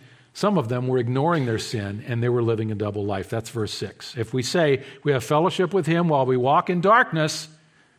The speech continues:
we lie and do not practice the truth." We're deceiving ourselves. We've decided to live a double life. We've decided to ignore sin. So that's one thing Christians can do.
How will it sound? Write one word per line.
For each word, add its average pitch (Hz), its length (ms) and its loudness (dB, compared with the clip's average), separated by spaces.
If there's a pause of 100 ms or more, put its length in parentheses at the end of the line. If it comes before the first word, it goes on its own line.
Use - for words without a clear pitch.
(600)
we 131 140 0
lie 135 400 4
and 113 200 -2
do 127 120 0
not 120 240 -2
practice 123 400 -6
the 107 100 -14
truth." - 340 -8
We're 127 60 -4
deceiving 120 480 -2
ourselves. 147 500 -12 (500)
We've 165 200 2
decided 151 540 2
to 139 60 0
live 139 220 2
a 147 40 -2
double 147 300 0
life. 151 240 0
We've 131 140 -2
decided 135 480 -2
to 131 100 -2
ignore 120 320 -4
sin. 175 480 -12 (140)
So - 140 -4
that's 160 240 0
one 160 260 -4
thing 120 200 -6
Christians 101 500 -8
can 98 160 -8
do. 113 220 -2